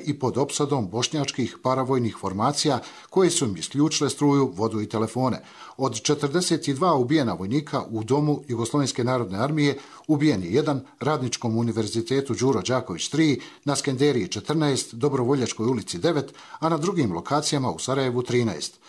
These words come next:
Prema nacionalnom sastavu ubijena su trideset dva Srbina, šest Hrvata, dva Bošnjaka i dva Albanca.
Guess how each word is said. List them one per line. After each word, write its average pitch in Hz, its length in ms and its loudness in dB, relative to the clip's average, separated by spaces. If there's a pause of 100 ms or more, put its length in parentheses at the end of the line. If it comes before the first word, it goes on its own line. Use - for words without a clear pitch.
(220)
Prema 165 220 2
nacionalnom 151 580 2
sastavu 156 580 0
ubijena 131 360 0
su - 180 -8
trideset 143 520 0
dva 131 240 0
Srbina, 120 420 -4
šest - 500 -2
Hrvata, 127 500 0
dva 131 240 0
Bošnjaka 123 540 -2
i 107 60 0
dva 98 160 0
Albanca. 104 540 -2